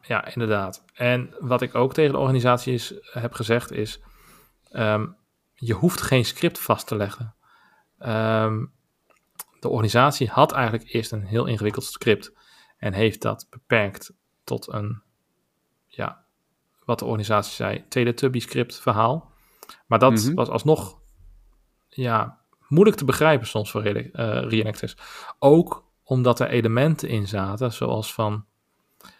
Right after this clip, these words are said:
Speaker 1: nou, in deze fase van de battle loopt hier een vijand, maar die zien jullie zogenaamd niet.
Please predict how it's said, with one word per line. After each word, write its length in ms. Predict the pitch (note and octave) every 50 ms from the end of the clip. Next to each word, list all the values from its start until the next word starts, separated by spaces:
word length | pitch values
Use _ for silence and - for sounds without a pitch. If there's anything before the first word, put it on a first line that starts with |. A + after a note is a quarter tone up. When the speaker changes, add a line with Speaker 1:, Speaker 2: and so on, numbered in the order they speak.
| _ _ _
Speaker 1:
nou, 220 | - A2+ G2+ F#2 - -
in 120 | - - G#2+
deze 260 | G2+ A#2 C3+ C3 A2+
fase 340 | - - C3+ B2 A#2 G#2+ -
van 140 | - A#2 G#2
de 60 | G2+
battle 460 | G#2 B2 B2+ B2+ - C3+ B2 C#3 - -
loopt 260 | A#2+ A#2 A2+ A2 -
hier 260 | - B2+ B2+ A#2+ A#2 -
een 140 | A2+ G2+
vijand, 500 | F2+ G#2+ G#2 A2 C3 D3+ E3 F3 F3 - _
maar 200 | - C3 C3 B2+
die 140 | A2 B2 A#2
zien 260 | G#2 - D3 D3+ C#3+
jullie 240 | A#2+ A2+ A2+ G#2+ G#2
zogenaamd 580 | G2+ G2+ G2+ G#2 G2+ A2 G#2 G2+ G2+ G#2 G#2 -
niet. 240 | A2 A2+ A2+ -